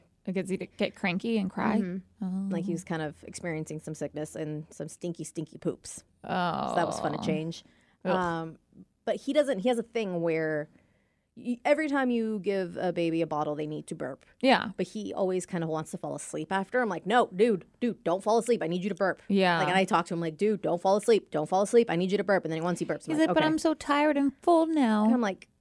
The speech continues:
Speaker 2: "Do I wake him up? Like, I don't want him to get sick." <laughs>
Speaker 1: Yeah, I don't want him to cry either, though.
Speaker 2: So that's why I'm like, "This is, uh, interesting new grounds."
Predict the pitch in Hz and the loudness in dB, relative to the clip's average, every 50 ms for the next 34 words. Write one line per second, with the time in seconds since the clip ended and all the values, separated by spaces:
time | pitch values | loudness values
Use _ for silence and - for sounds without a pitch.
0 | _ _ - 226 208 175 165 156 175 254 285 277 269 233 233 269 285 240 269 240 | _ _ -6 -6 -4 -4 -4 -4 -4 -2 0 2 2 2 2 0 -2 -2 -4 -6
1 | - - - 226 240 240 233 247 254 254 254 247 240 214 202 - - - - 262 | -6 -8 -10 -10 -8 -6 -6 -6 -6 -6 -6 -6 -6 -8 -8 -10 -10 -10 -8 -10
2 | 247 - - 226 - - 196 180 175 165 151 160 156 156 156 160 165 151 160 165 | -8 -6 -6 -6 -4 -2 -2 0 0 0 0 2 0 0 0 0 0 0 -2 -2
3 | 160 156 - - - 170 156 156 156 156 160 147 147 151 147 151 147 156 160 160 | -4 -6 -4 0 2 4 4 4 4 4 2 2 2 0 0 0 0 0 0 0
4 | 170 185 185 - - - _ - - 202 190 190 180 180 - 180 175 165 160 160 | 0 -2 -4 -6 -10 -20 _ -8 -4 -2 0 0 0 0 0 0 0 2 0 -2
5 | 165 160 160 160 220 - 247 240 214 208 240 240 240 240 240 240 233 208 196 - | -4 -4 -4 -6 -6 -6 -6 -6 -4 -2 0 2 2 4 4 2 2 0 -4 -10
6 | - _ _ _ - - _ _ - 277 - 285 285 - 285 277 277 269 262 294 | -20 _ _ _ -20 -20 _ _ -10 -8 -8 -8 -8 -8 -6 -4 -4 -4 -4 -4
7 | 262 180 156 156 160 - - | -4 -4 -6 -6 -10 -12 -20